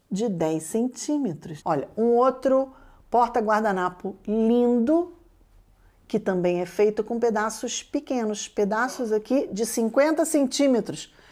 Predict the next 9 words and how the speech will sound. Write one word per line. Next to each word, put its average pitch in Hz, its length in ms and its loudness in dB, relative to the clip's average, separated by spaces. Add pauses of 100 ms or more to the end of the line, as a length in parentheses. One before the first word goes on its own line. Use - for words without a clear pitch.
(140)
tá? 262 460 0
Cordões 247 420 4
de 214 120 0
cinquenta 294 500 0
centímetros 269 720 -2
você 269 300 -2
faz 214 440 -4 (440)
esse 214 400 2
trabalho. 185 580 -4